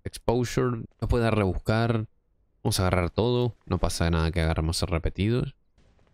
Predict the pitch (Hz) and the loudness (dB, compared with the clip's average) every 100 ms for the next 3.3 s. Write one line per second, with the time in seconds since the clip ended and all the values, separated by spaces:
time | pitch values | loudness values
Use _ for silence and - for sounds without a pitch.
0 | _ 104 98 92 90 98 87 - 82 82 | _ -2 2 2 2 2 0 0 0 0
1 | 82 - 82 82 82 - - 104 117 127 | -2 -2 -2 -2 -6 -12 -8 -2 0 0
2 | 135 135 - - 107 - 92 92 87 85 | 0 0 -2 -4 -2 0 0 0 0 -2
3 | 82 82 80 | 0 0 0